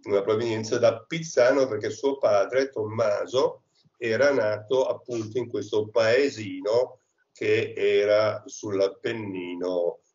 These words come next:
tosco e emiliano, eh, che si chiamava Pizzano, praticamente adesso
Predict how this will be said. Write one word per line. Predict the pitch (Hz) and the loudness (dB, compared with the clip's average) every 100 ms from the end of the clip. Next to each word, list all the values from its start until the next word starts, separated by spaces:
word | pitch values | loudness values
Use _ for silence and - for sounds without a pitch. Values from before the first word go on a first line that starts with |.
| _ _ | _ _
tosco | - 101 - - 107 98 95 | -2 -2 -4 -4 2 4 4
e | 90 | 2
emiliano, | 92 101 113 85 82 80 85 - 55 - | -2 -4 -4 -4 -4 -6 -2 0 0 -4
eh, | - 85 82 - - | -6 -4 -4 -12 -18
che | - | -16
si | - | -10
chiamava | 110 110 95 82 87 87 | 0 2 2 0 -2 -4
Pizzano, | - 90 - 92 78 78 80 | -8 -12 -4 -2 -2 -6 -8
praticamente | 82 80 92 90 85 82 | -8 -6 -2 -2 -2 -4
adesso | 82 80 80 85 - | -4 -6 -6 -8 -8